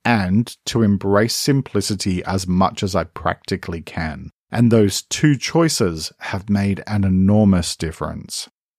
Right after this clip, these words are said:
Yes, that has meant I have had to let go of relationships, but that's just an unavoidable part of growth. I talked about simplicity in episode sixty-three, if you'd like to explore the topic some more.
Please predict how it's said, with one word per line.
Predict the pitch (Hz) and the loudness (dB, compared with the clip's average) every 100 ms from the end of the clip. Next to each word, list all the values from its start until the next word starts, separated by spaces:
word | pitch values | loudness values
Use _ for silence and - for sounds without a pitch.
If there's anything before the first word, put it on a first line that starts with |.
| _ - | _ -14
Yes, | 85 107 151 - | -4 -2 0 2
that | 123 | 2
has | 104 110 95 | 2 0 0
meant | 95 98 | -2 0
I | 98 | 0
have | 87 | 0
had | - 90 - | -2 -4 -4
to | - 87 82 | -6 -4 -4
let | 92 80 | -6 -4
go | 90 87 | -2 -2
of | 85 | -4
relationships, | 90 80 80 - 90 - 170 - - - _ - | -4 -4 -4 0 0 4 2 0 -8 -12 _ 0
but | 101 90 - | 2 2 -4
that's | - 110 - | -4 -4 -4
just | - 104 - | -2 0 2
an | 98 - | 2 2
unavoidable | 104 104 92 95 92 92 | 4 4 4 0 0 -4
part | - - 90 - | -6 -4 -4 -4
of | 85 85 | -12 -10
growth. | 80 78 76 - - - _ _ _ _ - | -6 -6 -6 -12 -20 -20 _ _ _ _ -2
I | 131 | 2
talked | 151 139 | 2 2
about | 143 127 | 0 2
simplicity | 135 117 127 139 147 175 175 | 2 2 0 -2 0 0 0
in | 101 98 | 0 -2
episode | 101 110 101 92 82 | -2 -4 -2 -2 -2
sixty-three, | - 123 98 - 95 - 101 127 175 | -4 -4 -4 -4 -6 0 2 2 0
if | 90 90 | -4 -4
you'd | 85 | -4
like | 85 80 | -2 -2
to | - 82 | -4 -6
explore | 76 - 87 87 | -6 -4 -4 -4
the | 82 | -6
topic | - - - | -8 -6 -6
some | - 104 | -4 -2
more. | 90 78 71 71 | 0 -2 -4 -8